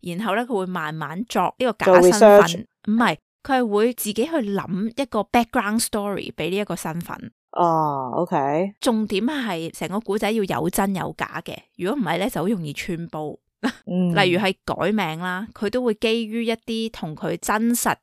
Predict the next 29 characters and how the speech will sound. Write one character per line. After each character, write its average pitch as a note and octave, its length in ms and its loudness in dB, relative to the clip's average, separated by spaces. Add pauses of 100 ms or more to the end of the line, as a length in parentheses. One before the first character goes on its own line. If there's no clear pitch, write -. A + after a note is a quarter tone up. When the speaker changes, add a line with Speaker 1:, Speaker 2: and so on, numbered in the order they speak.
Speaker 1:
經 G#3 220 -6
歷 F#3+ 140 -8
有 D#3 200 -4
關 F3+ 200 -6
嘅 E3+ 120 -12
嘢 - 220 -10
去 - 60 -16
改 - 200 -14
名 - 100 -14 (140)
嘅。 - 60 -18 (340)
Speaker 2:
都 G#3+ 140 4
假 E3 260 2
唔 E3+ 160 -4
晒 D#3 120 -4 (160)
嘅。 C#3 300 -4 (540)
Speaker 1:
係 B3+ 160 -2
啦， C4+ 220 2 (140)
佢 A#3+ 120 -2
話 A#3+ 200 6
呢 C4+ 80 4
係 D#4 200 2
要 G3 140 4
好 G3+ 100 4
似 A#3 180 -2
做 D#3+ 180 -2
特 D#3 200 -6
工 G3+ 220 -6
噉 - 120 -8 (120)
嘅， D#3+ 160 -6